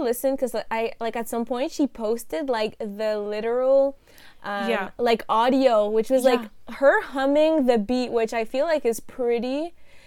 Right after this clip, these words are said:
Speaker 1: impressive, 'cause it's, like, there's one thing of, like, coming up with the lyrics and doing a natural
Speaker 2: Yeah.
Speaker 1: beat with the lyrics, but
Speaker 2: Mm-hmm.
Speaker 1: someone that really,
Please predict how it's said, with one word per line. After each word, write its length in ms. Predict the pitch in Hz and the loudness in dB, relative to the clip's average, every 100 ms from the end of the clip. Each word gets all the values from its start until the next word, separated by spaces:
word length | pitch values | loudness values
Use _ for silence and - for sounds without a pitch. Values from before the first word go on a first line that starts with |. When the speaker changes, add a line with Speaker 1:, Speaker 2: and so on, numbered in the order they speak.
| - | -8
Speaker 1:
impressive, 640 | 240 240 - 208 214 320 370 | -2 -2 -2 -6 -4 -6 0
'cause 160 | 285 | 0
it's, 140 | 233 254 | 0 -4
like, 180 | 240 233 | -4 0
there's 220 | 247 233 | 0 0
one 280 | 220 226 277 | -2 -2 -4
thing 240 | - 392 | -6 -4
of, 120 | 277 | -4
like, 300 | 220 214 214 - - - - - - - | -2 -6 -6 -12 -20 -20 -20 -20 -20 -8
coming 280 | 240 254 | -4 0
up 120 | 277 285 | 0 0
with 140 | 240 | 0
the 140 | 226 | 0
lyrics 440 | 214 202 208 262 - | -2 -2 -2 -4 -4
and 320 | 226 220 208 | -6 -4 -2
doing 240 | 220 226 | -2 -2
a 40 | 220 | -2
natural 360 | 208 208 226 | -2 -4 -2
Speaker 2:
Yeah. 60 | 220 | -2
Speaker 1:
beat 160 | 220 226 | -2 -2
with 200 | 226 220 | -2 -2
the 100 | 208 | -6
lyrics, 420 | 196 202 311 - | -4 -4 -6 -4
but 200 | 226 - | -4 -4
Speaker 2:
Mm-hmm. 100 | 240 | -6
Speaker 1:
someone 280 | 233 254 349 | -4 -2 -4
that 200 | 262 - | -6 -4
really, 500 | 220 220 240 269 | -2 -2 -4 -6